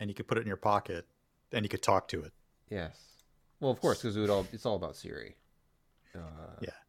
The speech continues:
Speaker 2: It's very slim.
Speaker 1: But,
Speaker 2: I mean, it
Speaker 1: but
Speaker 2: has a
Speaker 1: all,
Speaker 2: little
Speaker 1: all
Speaker 2: bit
Speaker 1: the
Speaker 2: of a
Speaker 1: same,
Speaker 2: protrusion in the bottom here. I see some vent holes, but hey,
Speaker 1: this thing,
Speaker 2: it's like a
Speaker 1: this thing
Speaker 2: tiny
Speaker 1: reminds me
Speaker 2: Commodore sixty-four.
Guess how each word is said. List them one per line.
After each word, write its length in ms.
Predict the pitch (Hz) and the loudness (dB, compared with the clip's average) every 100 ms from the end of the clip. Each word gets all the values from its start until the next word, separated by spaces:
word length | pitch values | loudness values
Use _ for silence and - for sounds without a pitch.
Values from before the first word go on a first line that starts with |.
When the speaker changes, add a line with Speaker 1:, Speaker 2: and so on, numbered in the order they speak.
| _ - | _ -14
Speaker 2:
It's 280 | 143 156 - | -10 -8 -2
very 180 | 185 | 0
slim. 220 | 202 - 208 | 0 6 8
Speaker 1:
But, 200 | 117 - | 8 4
Speaker 2:
I 20 | |
mean, 60 | 131 | 8
it 20 | |
Speaker 1:
but 100 | 160 | 10
Speaker 2:
has 80 | 170 | 12
a 40 | |
Speaker 1:
all, 100 | 180 | 10
Speaker 2:
little 100 | 175 | 12
Speaker 1:
all 160 | 196 226 | 12 12
Speaker 2:
bit 80 | 170 | 10
Speaker 1:
the 40 | |
Speaker 2:
of 20 | |
a 40 | 196 | 8
Speaker 1:
same, 320 | 202 156 131 | 10 10 8
Speaker 2:
protrusion 240 | 123 165 | 4 0
in 80 | 170 | -2
the 80 | 165 | -2
bottom 320 | 156 143 143 | 0 0 0
here. 120 | 139 | -4
I 40 | 139 | -6
see 140 | 143 | -8
some 200 | 139 156 | -10 -8
vent 180 | 139 135 | -6 -6
holes, 340 | 110 110 120 - | -4 -2 -4 -6
but 140 | 117 - _ _ - 220 | -10 -10 _ _ -6 2
hey, 140 | 190 | 6
Speaker 1:
this 240 | 196 - | 8 6
thing, 420 | - 190 196 151 143 - | 4 4 2 0 -4 -14
Speaker 2:
it's 100 | - | -2
like 100 | 214 | 4
a 60 | 202 | 6
Speaker 1:
this 120 | 196 | 8
thing 160 | 240 208 | 10 10
Speaker 2:
tiny 140 | 196 | 10
Speaker 1:
reminds 420 | 143 143 165 160 | 10 10 8 6
me 60 | - | 6
Speaker 2:
Commodore 260 | 196 208 | 6 6
sixty-four. 680 | 190 208 220 196 240 226 170 | 4 0 -2 -2 2 2 2